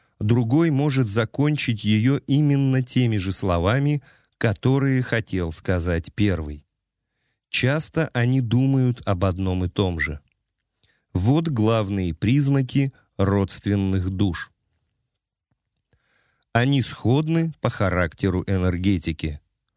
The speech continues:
Когда говорят, противоположности притягиваются, это не о родственных душах. Противоположность — это, скорее всего, кармический партнер,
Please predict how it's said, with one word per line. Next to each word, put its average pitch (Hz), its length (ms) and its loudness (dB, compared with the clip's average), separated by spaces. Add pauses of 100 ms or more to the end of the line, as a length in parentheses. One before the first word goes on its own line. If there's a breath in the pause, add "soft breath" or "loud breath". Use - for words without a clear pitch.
(440)
Когда 98 420 2
говорят, 90 640 0 (320)
противоположности 117 1160 0
притягиваются, 131 1200 0 (440 soft breath)
это 151 320 0
не 147 180 2
о 135 140 2
родственных 92 760 -2
душах. 92 600 -4 (760)
Противоположность — 98 1200 0 (460 soft breath)
это, 151 320 0
скорее 120 540 0
всего, 107 420 0
кармический 110 800 -2
партнер, 127 640 -2